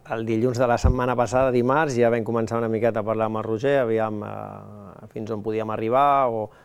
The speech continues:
o què podíem fer, i a partir d'aquí, pues, vam començar a parlar amb jugadors, i l'equip es reforçarà. De moment no sabem, encara no tenim noms, no podem donar noms, però l'equip es reforçarà perquè si volem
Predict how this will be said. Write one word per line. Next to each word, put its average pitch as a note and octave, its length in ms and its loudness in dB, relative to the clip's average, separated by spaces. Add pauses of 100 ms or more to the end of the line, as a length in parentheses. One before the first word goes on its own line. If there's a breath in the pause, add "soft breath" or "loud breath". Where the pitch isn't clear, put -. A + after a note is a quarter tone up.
(120)
o A#2+ 100 -4
què A2+ 160 -4
podíem A2+ 320 -2
fer, D#3+ 300 0
i C3+ 80 -2
a - 20 -2
partir G#2 320 -6
d'aquí, G#2+ 200 -6
pues, G#2+ 420 -10
vam G#2+ 160 -12
començar G#2+ 320 -10
a - 20 -16
parlar G#2+ 240 -8
amb G2+ 80 -10
jugadors, A2 460 -6 (500 soft breath)
i A2+ 160 -4
l'equip G#2 300 -4
es G#2+ 80 -2
reforçarà. A#2 560 -2
De - 80 -2
moment A2 180 -6
no G#2+ 160 -6
sabem, G#2 400 -6
encara G#2+ 320 -4
no G#2+ 80 -8
tenim G#2+ 240 -6
noms, C#3+ 420 -6
no G#2+ 140 -12
podem G#2+ 240 -8
donar G#2 160 -8
noms, C3 320 -8
però G2 480 -8
l'equip F#2+ 300 -10
es G2+ 80 -10
reforçarà G2+ 420 -8
perquè G#2+ 300 -6 (400 loud breath)
si - 180 -8
volem G#2+ 300 -4